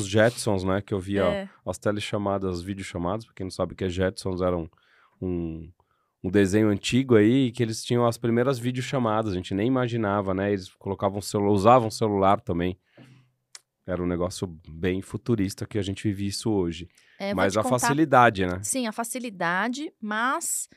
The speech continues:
Speaker 2: é, e aí a gente precisa entender os vulneráveis, né? Então, eu vou, eu vou trazer até uma, uma, uma parcela aí de paciente vulnerável, que é o idoso, né? O idoso, ele não tem habilidade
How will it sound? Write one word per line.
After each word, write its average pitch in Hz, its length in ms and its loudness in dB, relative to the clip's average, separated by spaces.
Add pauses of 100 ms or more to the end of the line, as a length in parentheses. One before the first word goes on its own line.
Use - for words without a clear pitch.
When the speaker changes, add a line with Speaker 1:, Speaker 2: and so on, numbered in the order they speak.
(400)
Speaker 2:
é, 208 480 -8
e 202 160 -10
aí 208 200 -8
a 233 40 -6
gente 226 160 -10
precisa 226 240 -14
entender 226 300 -8
os 220 140 -8
vulneráveis, 220 840 -10
né? 165 180 -8
Então, 170 260 -10
eu 196 40 -10
vou, 208 180 -14 (100)
eu 208 60 -14
vou 202 100 -12
trazer 202 300 -12
até 220 220 -10
uma, 233 460 -8
uma, 202 480 -10
uma 190 580 -12
parcela 190 460 -10
aí 185 80 -10
de 175 160 -16
paciente 202 380 -6
vulnerável, 208 600 0
que - 80 -4
é 240 60 0
o 247 60 -2
idoso, 165 440 -8 (880)
né? 165 120 -14 (720)
O 302 100 -8
idoso, 233 280 -4
ele 226 120 -6
não 233 140 -6
tem 254 180 -10
habilidade 190 680 -14